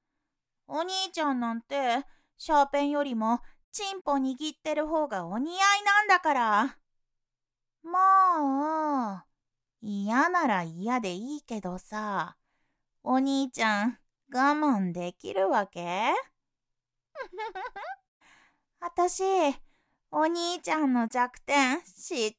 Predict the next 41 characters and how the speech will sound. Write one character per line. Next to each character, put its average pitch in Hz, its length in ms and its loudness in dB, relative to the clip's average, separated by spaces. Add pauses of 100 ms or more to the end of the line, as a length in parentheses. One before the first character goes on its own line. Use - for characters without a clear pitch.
て 320 180 -2
る 381 60 -2
ん 427 40 0 (280)
だ 440 40 -6
か 339 140 0
ら。 294 380 8 (1400)
「チ 294 300 -6
ン 294 80 -4
ポ 226 260 -14
こ 294 340 -2
け」 269 220 -2
っ 247 40 -8 (880)
て 202 440 -8 (240)
命 214 440 -4
令 240 240 -4
さ 247 180 -4
れ 226 120 -2
ち 240 100 -6
ゃ 247 60 -2
っ 240 120 -10
た 247 120 -4
ら 226 180 0
ゾ 302 280 -4
ク 381 240 -4
ゾ 285 160 4
ク 262 220 -4
し - 120 -10
ち - 140 -8
ゃ 277 240 6
う 370 60 -4 (460)
ド 277 260 4
M 349 380 4
チ - 260 -8
ン 392 80 -14
ポ 359 160 2
な 277 180 4
ん 254 60 2
だ 240 140 0
も 208 180 -2
ん 196 100 -4
ね。 285 220 -2